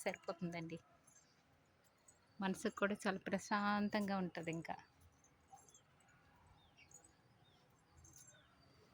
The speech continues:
ఇవండి మా మొక్కలు. అవైతే విరజాజులు మొగ్గలు వచ్చాయి ఫుల్గా. ఒకసారి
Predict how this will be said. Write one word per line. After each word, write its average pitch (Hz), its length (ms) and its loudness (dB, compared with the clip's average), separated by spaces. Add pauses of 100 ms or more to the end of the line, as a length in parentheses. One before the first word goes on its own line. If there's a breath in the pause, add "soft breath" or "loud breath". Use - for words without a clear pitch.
(200)
ఇవండి 185 340 0 (340)
మా 190 160 -2
మొక్కలు. 185 340 -4 (2000)
అవైతే 208 400 8
విరజాజులు 214 520 8 (120)
మొగ్గలు 214 320 -2
వచ్చాయి 202 360 -8
ఫుల్గా. 190 300 -8 (3000)
ఒకసారి 208 460 4